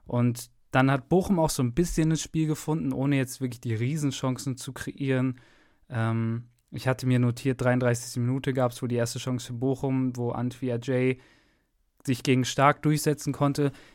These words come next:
Generell kann man, glaub ich, festhalten, dass wenn für Bochum irgendwas ging, dann war das immer nur über die linke Seite, immer nur über Antwi Ajay. Die rechte Seite ohne Asano war wirklich komplett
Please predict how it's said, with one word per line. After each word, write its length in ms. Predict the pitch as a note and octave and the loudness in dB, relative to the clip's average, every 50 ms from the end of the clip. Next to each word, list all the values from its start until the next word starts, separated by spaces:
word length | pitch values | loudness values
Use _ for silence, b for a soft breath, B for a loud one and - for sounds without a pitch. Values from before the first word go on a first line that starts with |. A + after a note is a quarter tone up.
| B B | B B
Generell 340 | - A#2 A#2 A2+ B2 B2 A#2+ | -2 0 2 4 4 4 2
kann 140 | - C3 B2+ | 2 0 0
man, 80 | A#2+ | 0
glaub 140 | A2+ B2+ A#2 | 0 0 -2
ich, 120 | A#2+ - | -2 -2
festhalten, 460 | - - B2+ A#2+ - - C#3 A#2 A2+ A#2 | -2 -2 -2 -2 0 0 -2 0 0 0
dass 200 | A#2 - - A#2 | -2 -2 0 2
wenn 160 | B2+ C#3 D#3+ | 4 4 4
für 140 | - - C#3+ | 2 0 -2
Bochum 340 | C3 D3 C#3+ C3 C3 B2 - | 0 0 0 0 -2 -4 0
irgendwas 480 | - D3 E3+ F3+ E3 C#3+ C3 - - - | 4 4 6 6 6 4 2 0 -2 -2
ging, 160 | C3+ C3 B2+ | -2 0 0
dann 120 | B2 A#2 | 2 2
war 120 | A#2 A#2 A#2 | 2 0 0
das 140 | A#2+ A#2+ - | 0 -2 -4
immer 260 | - D3+ D3+ D3+ C#3+ | -2 0 2 4 4
nur 180 | D3 C#3 C#3 | 4 2 2
über 160 | - B2+ C3 C3 | 0 0 -2 0
die 100 | A#2+ B2 | 0 0
linke 280 | A#2+ B2+ C3 B2 C3 | 0 0 0 0 -2
Seite, 320 | A#2 B2 A#2+ B2+ B2+ - C#3+ | 0 2 2 2 0 0 -2
immer 160 | C3+ C3 B2+ | 0 0 0
nur 120 | C3 B2+ | 0 0
über 240 | B2 B2 B2 A#2+ A#2 | -2 -2 -2 -2 0
Antwi 380 | A#2+ B2 B2+ B2 - - B2 A#2+ | 0 -2 -2 -4 -4 -4 -2 -2
Ajay. 380 | A#2+ A#2+ - C3 B2+ C3 C3 b b b b b b b b b b - | -2 -2 0 2 2 2 2 b b b b b b b b b b -4
Die 60 | - A#2+ | 0 2
rechte 300 | A#2+ B2+ A#2+ - - A#2+ | 2 2 2 0 0 0
Seite 320 | B2 B2+ B2+ C3 - C3+ | 2 2 2 2 0 -2
ohne 200 | B2+ B2 B2+ B2 | 0 0 0 0
Asano 420 | A#2+ A#2 - - C3 B2+ B2+ B2+ | 0 -2 -2 0 0 0 2 2
war 140 | A#2+ A#2 A#2 | 2 2 2
wirklich 180 | B2+ A#2+ A#2 - | 0 -2 -2 -4
komplett 580 | - B2+ A#2+ A#2+ - C3 B2+ B2+ - - - | -4 -4 -2 -2 0 0 0 0 -2 -6 -16